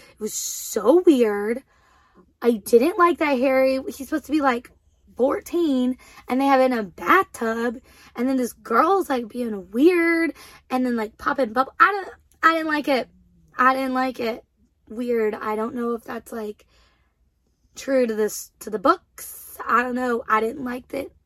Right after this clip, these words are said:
I didn't like it. Feel like that would have been a weird scene to shoot. Made me feel weird as an adult to watch. I didn't like it.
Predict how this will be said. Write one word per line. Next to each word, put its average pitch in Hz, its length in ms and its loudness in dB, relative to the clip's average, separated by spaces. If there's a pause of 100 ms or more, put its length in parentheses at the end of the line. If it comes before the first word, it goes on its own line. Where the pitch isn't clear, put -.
(220)
I - 80 -18
didn't 226 200 -6
like 233 220 -6
it. 247 180 -8 (360)
Feel 220 140 0
like 233 160 -4
that 240 180 -4
would 240 120 -2
have 240 60 -2
been 254 120 -4
a 254 60 -6
weird 262 320 -4
scene 254 240 -4
to 240 80 -4
shoot. 285 540 -6 (720)
Made 226 200 -2
me 240 100 -2
feel 247 200 2
weird 247 240 4
as 240 120 -2
an 254 100 0
adult 247 320 -2
to 277 100 -2
watch. 214 600 -2 (180)
I 190 120 -14
didn't 180 180 -12
like 175 260 -16
it. 190 180 -20